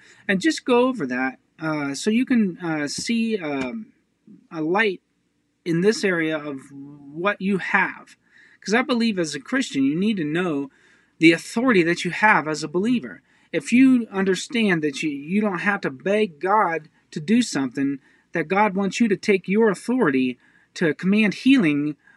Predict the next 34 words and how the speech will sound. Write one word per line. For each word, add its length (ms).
over 260
your 200
body. 560
And 200
I'll 160
stick 320
with 140
healing, 420
'cause 220
we 140
have 140
authority 360
over 240
all 140
things 260
on 100
this 160
earth, 240
but 100
we, 500
we're 240
gonna 100
s-, 240
stick 260
with 120
healing, 320
the 80
topic 340
of 80
healing 300
in 100
this 280
teaching 380
today. 340